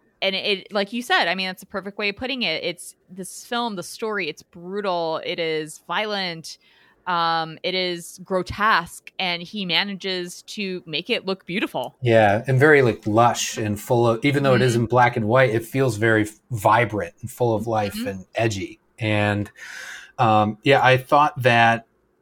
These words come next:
Speaker 2: the tracking shot from Jake's dressing room into the ring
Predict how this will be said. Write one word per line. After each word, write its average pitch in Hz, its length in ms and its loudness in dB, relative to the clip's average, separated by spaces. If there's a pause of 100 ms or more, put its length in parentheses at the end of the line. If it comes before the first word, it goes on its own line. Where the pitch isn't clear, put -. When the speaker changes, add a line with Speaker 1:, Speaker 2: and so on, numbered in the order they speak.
(120)
Speaker 2:
the 127 120 0
tracking 147 520 2
shot 175 400 0
from 123 200 -2
Jake's 127 300 -2
dressing 117 480 -4
room 113 280 0
into 120 340 -4
the 120 100 0
ring 104 580 0